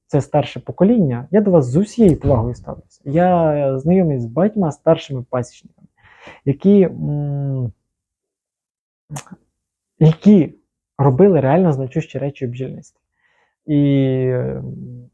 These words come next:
я глибоко їх поважаю. Я завжди казав, кажу, що нам потрібно переймати досвід старшого покоління і впроваджувати наше молодий, такий наш молодий такий порив до,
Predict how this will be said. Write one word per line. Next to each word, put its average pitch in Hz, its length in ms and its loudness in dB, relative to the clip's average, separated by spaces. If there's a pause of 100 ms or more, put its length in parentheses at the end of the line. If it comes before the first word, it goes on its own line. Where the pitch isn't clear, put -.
(120)
я 165 160 6
глибоко 156 480 2
їх 143 160 -6
поважаю. 127 440 -10 (580)
Я 170 380 -2
завжди 139 480 -4
казав, 143 420 -2
кажу, 131 400 -4
що - 160 -8
нам 139 120 -2
потрібно 135 440 -2
переймати 151 560 0
досвід 127 340 -2
старшого - 440 -6
покоління 185 580 -4 (500)
і 156 80 6
впроваджувати 151 880 2
наше 135 600 -4
молодий, 143 760 2
такий 135 300 -8
наш 131 260 -8
молодий 131 380 -6
такий - 220 -14
порив 151 440 0
до, 131 460 -2